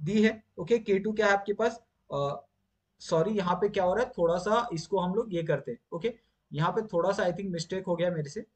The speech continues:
ठीक है? इस चीज को हम थोड़ा सा रफ कर लेते हैं, क्योंकि हमने एक step क्या किया है, miss कर दिया है। तो इसको मैं क्या करता हूँ, यहाँ पे इसको delete कर देता हूँ और वापस मैं क्या करता हूँ, आपको यहाँ पे सॉल्व करके बताता हूँ।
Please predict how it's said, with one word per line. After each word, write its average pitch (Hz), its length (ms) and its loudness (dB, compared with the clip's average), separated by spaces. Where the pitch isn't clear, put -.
ठीक 165 140 -10
है? - 60 -8
इस 165 200 -8
चीज 170 180 -6
को 175 120 -2
हम 170 200 -2
थोड़ा 160 160 -2
सा 170 220 -4
रफ 175 220 -2
कर 165 100 0
लेते 151 260 -2
हैं, - 100 -8
क्योंकि 165 220 -2
हमने 180 360 -2
एक 180 180 -2
step 190 280 -4
क्या 180 140 -2
किया 180 200 -4
है, 240 180 -6
miss 190 240 -2
कर 160 180 2
दिया 151 180 -2
है। - 140 -6
तो 175 140 -6
इसको 180 300 0
मैं 202 140 -4
क्या 185 140 0
करता 180 300 -2
हूँ, 190 120 -2
यहाँ 175 160 -2
पे 180 140 -6
इसको 180 460 -8
delete 165 340 -2
कर 180 160 0
देता 165 240 -2
हूँ 208 140 -2
और 160 180 -2
वापस 151 440 -2
मैं 175 120 -4
क्या 165 140 -2
करता 165 240 -4
हूँ, 175 100 -4
आपको 180 180 -4
यहाँ 160 160 -2
पे 240 100 -4
सॉल्व 160 300 0
करके 151 220 -2
बताता 135 400 -8
हूँ। - 80 -16